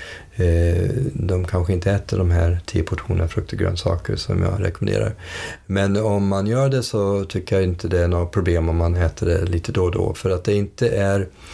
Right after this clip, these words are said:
det är, eh, kan man säga, vanorna som påverkar din hälsa. Om du äter, eh, lite kalkonskiva med lite nitriter i en gång i veckan så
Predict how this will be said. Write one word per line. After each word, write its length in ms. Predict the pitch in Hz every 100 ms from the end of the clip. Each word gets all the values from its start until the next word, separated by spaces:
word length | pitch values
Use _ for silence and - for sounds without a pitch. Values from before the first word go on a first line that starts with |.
| - - - -
det 240 | 87 101
är, 400 | 107 104 101 95
eh, 300 | 101 98 101
kan 140 | - 98
man 120 | 92
säga, 400 | - 95 92 92 - - 110
vanorna 720 | 95 107 110 104 123 123 113
som 340 | 110 - 95 90
påverkar 440 | 101 85 85 -
din 140 | 90
hälsa. 420 | 90 90 90 - 98
Om 140 | 95
du 160 | 101 95
äter, 420 | 90 - 92 82 - - - - -
eh, 340 | - 92 90 92
lite 260 | 92 87
kalkonskiva 800 | - 85 85 98 87 82 87 87 85
med 300 | 87 87 87 -
lite 240 | 98 82 92
nitriter 560 | 90 87 90 87 -
i 160 | 90 90
en 140 | 87
gång 160 | 87 85
i 20 |
veckan 420 | 87 87 - 95
så 300 | 87 - 92